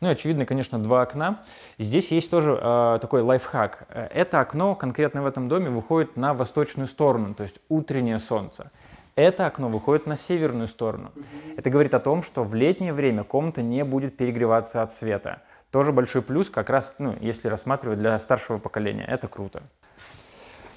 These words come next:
Speaker 1: Техническая
Speaker 2: О,
Speaker 1: комната.
Speaker 2: красота какая.
Speaker 1: Да.
Speaker 2: О,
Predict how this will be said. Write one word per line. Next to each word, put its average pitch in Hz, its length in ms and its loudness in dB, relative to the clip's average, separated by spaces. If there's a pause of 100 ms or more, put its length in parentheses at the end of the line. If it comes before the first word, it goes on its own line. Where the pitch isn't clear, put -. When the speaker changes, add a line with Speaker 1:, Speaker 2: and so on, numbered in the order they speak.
(200)
Speaker 1:
Техническая 180 520 6
Speaker 2:
О, - 20 4
Speaker 1:
комната. 139 520 4
Speaker 2:
красота 156 480 -12
какая. 123 400 -10
Speaker 1:
Да. 120 320 6
Speaker 2:
О, - 160 -8